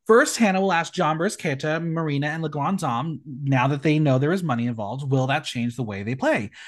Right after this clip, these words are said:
Le Grand Dame says, "As one clever said, my strategy is not to reveal my strategy."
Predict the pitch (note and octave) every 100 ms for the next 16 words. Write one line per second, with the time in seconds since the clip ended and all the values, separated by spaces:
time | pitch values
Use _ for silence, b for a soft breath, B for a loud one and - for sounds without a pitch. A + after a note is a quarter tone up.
0 | B B D#3+ B3+ D4+ C4 B3+ B3 F#3+ F3
1 | E3+ E3 D3 F#3+ A#3 A#3 G#3 G#3 G3+ D3+
2 | C#3 C#3 C3+ - _ _ - B2+ C3 A3+
3 | A#3+ A#3 A3+ A3+ E3+ - - F3 A3+ A3+
4 | A3 A3 E3 D3 D3+ D3 C#3 C3+ B2+ A2
5 | G#2+ G2 F#2